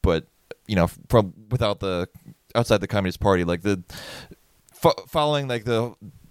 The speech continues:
disasters under, um, Yeltsin and all that, like, it, the, the authoritarianism of Putin kind of served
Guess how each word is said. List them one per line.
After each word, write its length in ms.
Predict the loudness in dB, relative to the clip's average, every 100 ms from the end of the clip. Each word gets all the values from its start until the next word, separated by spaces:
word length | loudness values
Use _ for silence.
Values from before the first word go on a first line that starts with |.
| -12
disasters 580 | -6 -4 -4 -4 -6
under, 420 | -4 -4 -6 -6 -6
um, 340 | -6 -8 -10 -12 _ _ _ _ _ -8
Yeltsin 360 | -6 -6 -4
and 140 | -2 0
all 120 | 2
that, 260 | 2 0 -2
like, 240 | -4 -2
it, 80 | -6 -6 -16 2
the, 140 | 2 2 -12 -14 -16 -18 -18 _
the 120 | -4
authoritarianism 640 | -2 -2 -2 -2 -2 -2 -2
of 180 | -2
Putin 400 | 0 -2 -2 -8
kind 240 | -2 0 4
of 400 | 2 2 -6 -12
served 600 | -8 -2 0 -2 -4 -12